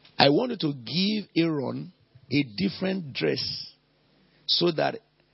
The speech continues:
a dress that will give him dignity and honor."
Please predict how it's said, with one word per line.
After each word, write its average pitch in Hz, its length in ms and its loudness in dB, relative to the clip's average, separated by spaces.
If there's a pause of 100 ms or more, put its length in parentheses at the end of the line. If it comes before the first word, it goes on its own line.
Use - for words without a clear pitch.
(100)
a 139 120 6
dress 156 440 -2
that 123 140 2
will 120 160 -4 (100)
give 151 160 -2
him 143 220 -4
dignity 131 640 -4 (100)
and 110 160 -4 (160)
honor." 117 300 -4